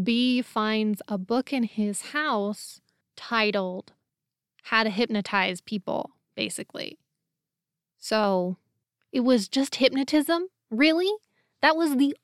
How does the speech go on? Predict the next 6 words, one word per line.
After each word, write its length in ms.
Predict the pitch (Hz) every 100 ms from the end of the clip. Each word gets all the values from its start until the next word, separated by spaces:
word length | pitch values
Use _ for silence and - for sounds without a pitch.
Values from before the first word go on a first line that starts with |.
| _ -
only 600 | 285 285 311 311 330 311 _ -
thing? 400 | 294 311 370 440 _ _ _ _ _ _ _
<sighs> 80 | - - - - _ _ _ _ _ _ -
He 140 | 233
was 140 | 240
like, 360 | 233 233 220 -